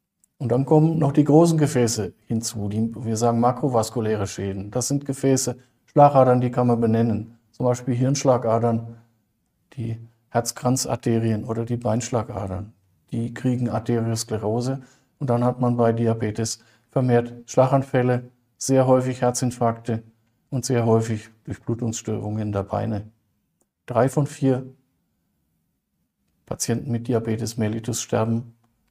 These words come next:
an solchen Gefäßschäden. Und was die peripheren Gefäße in den Beinen anbetrifft, das ist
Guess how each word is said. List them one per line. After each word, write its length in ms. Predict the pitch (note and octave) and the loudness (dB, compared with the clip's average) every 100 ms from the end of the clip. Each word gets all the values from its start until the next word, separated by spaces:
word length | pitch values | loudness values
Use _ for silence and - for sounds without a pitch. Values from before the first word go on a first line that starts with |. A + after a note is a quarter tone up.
| - | -12
an 100 | A#2 | -6
solchen 300 | A#2 A2 A#2+ | -4 -2 -4
Gefäßschäden. 760 | A2 - A2 - G2+ G2 G2 - _ _ _ _ _ _ _ _ _ _ | -4 -6 -6 -6 -6 -6 -8 -14 _ _ _ _ _ _ _ _ _ _
Und 180 | B2+ A2+ | -8 -2
was 180 | A#2+ - | -2 -2
die 100 | - | -2
peripheren 840 | C#3 C3 B2 C#3 C#3 C#3+ C#3+ - _ - | 0 0 0 2 4 4 0 -6 _ -12
Gefäße 680 | C#3 A#2 D3 D3+ D3+ C#3 D3+ _ _ | -6 -2 0 0 0 -2 -4 _ _
in 120 | - | -10
den 260 | A#2+ A2 A2 | -6 -4 -4
Beinen 360 | B2 A#2 B2+ D3 | -2 -2 -2 -4
anbetrifft, 540 | B2 A#2 - A2+ - _ _ _ _ _ | -6 -6 -4 -4 -4 _ _ _ _ _
das 200 | A#2 A2 | -10 -8
ist 200 | - | -10